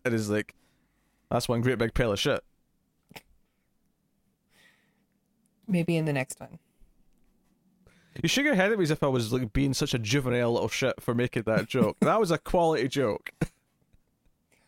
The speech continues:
Speaker 2: We'll let the people decide.
Speaker 1: Well, I always say it's a quality joke. It's not that funny, but it's a quality reference, I guess is what I should say. I will not, I will not be lampooned for making a reference to Jurassic freaking Park.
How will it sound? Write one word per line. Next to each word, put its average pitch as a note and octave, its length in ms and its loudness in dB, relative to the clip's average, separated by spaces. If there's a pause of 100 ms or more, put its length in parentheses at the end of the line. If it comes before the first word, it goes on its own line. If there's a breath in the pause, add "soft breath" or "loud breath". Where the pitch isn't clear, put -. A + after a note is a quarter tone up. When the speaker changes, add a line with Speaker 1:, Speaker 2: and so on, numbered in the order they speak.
(200)
Speaker 2:
We'll G3 120 4
let F#3+ 180 4
the D#3+ 80 -2
people - 280 -4
decide. - 460 -4 (200)
Speaker 1:
Well, B2+ 200 0 (440 soft breath)
I G#3+ 140 2
always A#3+ 220 4
say G#3+ 60 0
it's F#3+ 80 -2
a E3 60 -4
quality A#2 260 0
joke. A#2 140 -2
It's A#2+ 80 -6
not D#3+ 80 2
that A2+ 240 0
funny, A2+ 280 0
but G#2 120 -4
it's A#2 120 -2
a - 40 -10
quality C3+ 300 0
reference, - 640 -4
I F#2+ 80 -4
guess F#2 200 -8
is - 60 -16
what - 140 -8 (360)
I - 60 -10
should - 220 -14
say. - 160 -12 (880)
I B2 80 0
will A#2+ 100 2
not, D3 220 2
I C3+ 120 2
will C3+ 120 2
not D3+ 200 0
be B2+ 400 0 (1160)
lampooned B2 880 2 (240)
for A#2 100 0
making A#2+ 360 0
a A2+ 60 2
reference A2 480 0
to A2 140 -2
Jurassic A#2 680 0
freaking A#2+ 640 -2
Park. A2+ 440 2